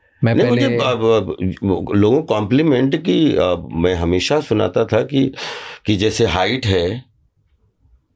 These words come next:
Speaker 2: अगर height का complex नहीं आता, तो यहाँ तक मैं fight नहीं कर पाता।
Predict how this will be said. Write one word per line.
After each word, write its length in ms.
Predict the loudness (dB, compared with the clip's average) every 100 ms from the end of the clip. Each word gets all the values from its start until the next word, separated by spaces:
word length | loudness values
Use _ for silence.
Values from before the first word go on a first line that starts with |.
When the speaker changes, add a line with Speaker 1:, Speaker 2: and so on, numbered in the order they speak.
| _ _ _ _ _ _ _
Speaker 2:
अगर 360 | -4 0 0 -2 -8 _
height 480 | -4 -2 -2 -2 -4
का 180 | -2 -2
complex 800 | 0 -2 -2 -2 -2 -2 -2 -2
नहीं 320 | 0 2 2
आता, 580 | 0 -2 -4 -6 -10 _ _ _ _ -2
तो 60 | 0
यहाँ 240 | 2 0
तक 100 | 0
मैं 180 | 0 0
fight 340 | 0 -2 0
नहीं 100 | -2
कर 140 | 0 -4
पाता। 460 | -4 -10 -12 -18